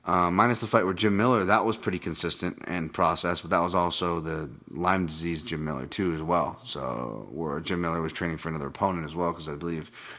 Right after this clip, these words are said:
Dariush stepped in there last minute 'cause he just came off a fight camp where he didn't take much damage. Um, so yeah, anyways, the pick there is Dunham.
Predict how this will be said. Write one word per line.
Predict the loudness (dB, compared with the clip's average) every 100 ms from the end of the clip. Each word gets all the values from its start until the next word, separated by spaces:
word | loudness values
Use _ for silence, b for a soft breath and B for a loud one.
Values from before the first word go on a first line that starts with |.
| -4
Dariush | 0 2 2 0
stepped | 0 0 0
in | -4
there | -2
last | -2 -2 -2
minute | -4 -4
'cause | -8 -10
he | -8
just | -8
came | -6 -4
off | -4 -6
a |
fight | -4 -4 -2
camp | -6 -6
where | -10 -10
he | -8
didn't | -8 -6
take | -8
much | -8 -6
damage. | -4 -4 -6 -10 -12 B B B B B B B _
Um, | 4 4 4 0 -4 b b b b _ _ _ _ _ _ -2
so | 4 6
yeah, | 6 6 4 2
anyways, | 4 6 4 2
the | 0
pick | 0 2
there | 6 6 6
is | 4
Dunham. | 4 4 2